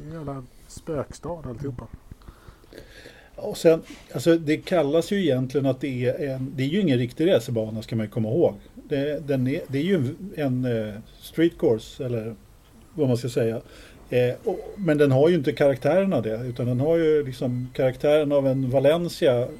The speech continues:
Speaker 2: i, av tråkigaste snitt i stort sett. Men
Speaker 1: Ja.
Speaker 2: skillnaden med, med Sochi är ju kanske att, eh, det finns ju trots allt lite omkörningsmöjlighet här. Eh, det kan ju naturligtvis, eh,
Speaker 1: Vad gör
Speaker 2: göra
Speaker 1: det med,
Speaker 2: att
Speaker 1: med,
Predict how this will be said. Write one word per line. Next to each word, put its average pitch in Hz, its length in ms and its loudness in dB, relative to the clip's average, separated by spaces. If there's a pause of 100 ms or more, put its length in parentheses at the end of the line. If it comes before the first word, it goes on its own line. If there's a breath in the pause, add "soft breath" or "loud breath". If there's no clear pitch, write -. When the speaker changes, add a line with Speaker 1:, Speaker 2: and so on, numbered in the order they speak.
(320)
Speaker 2:
i, 175 140 -4
av 147 140 0
tråkigaste 120 680 0
snitt 117 380 -6
i 120 40 -2
stort 113 260 -4
sett. - 240 -10
Men 117 120 -2 (260 loud breath)
Speaker 1:
Ja. 135 240 10 (180)
Speaker 2:
skillnaden 160 640 4 (420)
med, 143 420 0
med 139 160 -2
Sochi 165 520 0
är 139 60 2
ju 135 180 -4
kanske 131 340 -4
att, - 400 -8
eh, 127 180 0 (100)
det 135 80 -4
finns 196 360 0
ju 202 40 -4
trots 151 260 2
allt 123 200 2
lite 127 180 0
omkörningsmöjlighet 131 880 2
här. 107 220 -8 (200)
Eh, 156 180 -6
det 156 200 2
kan 226 180 0
ju 180 300 2
naturligtvis, 127 680 -4
eh, 113 160 -2 (280 loud breath)
Speaker 1:
Vad 135 340 10
gör 156 160 12
Speaker 2:
göra 233 260 12
Speaker 1:
det 165 60 -2
med, 170 140 2
Speaker 2:
att 156 80 2
Speaker 1:
med, 165 260 4